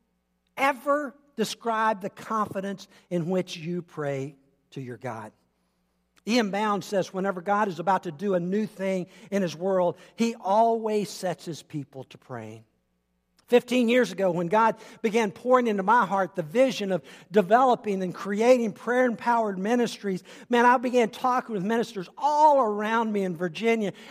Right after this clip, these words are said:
asking them, "Describe for me what your prayer ministry is like at your church." And you know the answer that I got? It was always nothing. Stares, blank stares. We don't even know what, uh, creating a prayer ministry is all about.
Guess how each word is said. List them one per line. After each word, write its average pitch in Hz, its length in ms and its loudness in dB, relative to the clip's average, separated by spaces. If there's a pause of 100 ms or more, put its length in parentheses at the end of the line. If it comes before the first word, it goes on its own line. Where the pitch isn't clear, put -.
asking 240 360 4
them, 208 80 0
"Describe 277 680 -2
for 269 140 -4
me 233 140 0
what - 220 0
your 214 80 -8
prayer 302 400 0
ministry 220 460 0
is 196 120 -2
like 214 240 0
at - 140 -6
your 196 80 -6
church." 247 340 -2 (220)
And 254 100 4
you 269 60 6
know 285 140 8
the 269 100 2
answer 285 340 -2
that 277 160 6
I 269 60 0
got? 285 360 -2
It 277 100 -2
was 254 160 0
always 302 580 6 (180)
nothing. 220 720 0
Stares, 262 800 0
blank 320 400 4
stares. 302 460 -2 (200)
We 349 120 2
don't 330 220 8
even 302 180 2
know 320 240 8 (180)
what, 302 260 4 (140)
uh, 247 140 2
creating 311 500 0
a 285 60 2
prayer 294 320 0
ministry 262 480 -4
is 190 120 -4
all 185 220 -2
about. 117 400 -8